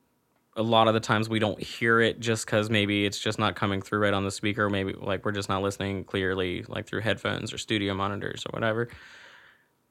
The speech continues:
And when you hear those voices, <laughs> when you're reviewing it and you're just like, "Holy fuck, what did we do?" It's, uh, it's a little, it's a little fucking unnerving at some points. I love it.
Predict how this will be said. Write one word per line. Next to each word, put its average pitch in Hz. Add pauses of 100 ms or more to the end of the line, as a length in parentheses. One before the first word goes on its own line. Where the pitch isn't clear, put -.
(140)
And 123
when 131
you 127
hear 170
those 143
voices, 113 (340)
<laughs> -
when 143
you're 143
reviewing 113
it 95
and 92
you're 104
just 104
like, 95
"Holy 95
fuck, 90
what 107
did 104
we 110
do?" 120 (600)
It's, 123
uh, 113 (260)
it's -
a 143
little, 151 (100)
it's 151
a -
little 151 (120)
fucking 143
unnerving 123
at 95
some 101
points. 101 (480)
I 117
love 117
it. 107